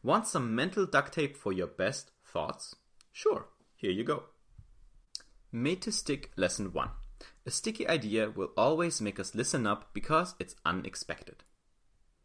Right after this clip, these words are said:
This answers the question, how can we use the element of surprise to get people to listen? For something to stick, you have to notice it first.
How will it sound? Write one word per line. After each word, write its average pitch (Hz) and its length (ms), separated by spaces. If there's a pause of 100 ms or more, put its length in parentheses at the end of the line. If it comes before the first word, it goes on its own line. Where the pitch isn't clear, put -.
(1700)
This 185 200
answers 95 300
the - 80
question, 117 580 (280)
how 185 220
can 196 160
we 151 80
use 135 240
the - 200
element 147 340
of 139 80
surprise 104 840 (140)
to 98 340
get - 200
people 110 220
to - 120
listen? - 300 (2000)
For 196 120
something 240 360
to 233 120
stick, - 400 (120)
you 135 100
have 139 140
to 135 100
notice 123 440
it 170 80
first. - 500